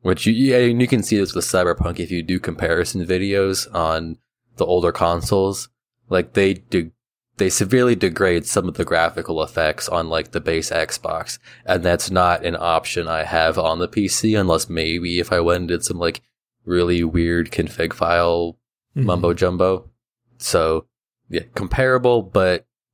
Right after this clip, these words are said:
Speaker 1: when it comes to games, games that run at sixty F P S on those consoles are probably going to be smoother than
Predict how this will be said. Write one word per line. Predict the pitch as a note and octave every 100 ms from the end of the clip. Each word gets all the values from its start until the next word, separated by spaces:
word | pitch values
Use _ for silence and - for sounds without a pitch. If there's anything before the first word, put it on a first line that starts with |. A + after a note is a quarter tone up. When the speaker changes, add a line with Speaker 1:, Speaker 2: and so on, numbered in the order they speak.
| -
Speaker 1:
when | G#2+ G2
it | F#2
comes | A2 G2 F#2 E2+ -
to | F#2+
games, | D#2+ - E2 F2 F2+ F2+ F2+ - - - - - - _ _ -
games | F#2+ F#2+ G2
that | F#2+ E2+
run | F2+ F2 E2+
at | E2 -
sixty | G2 E2+ - E2
F | E2
P | - E2+
S | E2
on | E2+ E2
those | F2 E2
consoles | - F2 F2 F#2
are | - E2
probably | - F#2 F#2 F#2 F2
going | F2 E2+ E2+
to |
be | E2
smoother | D2+ - E2 E2 D#2+ D#2+ - - _ _ _ _
than | - D#2+ D#2 D#2+ D#2+ D#2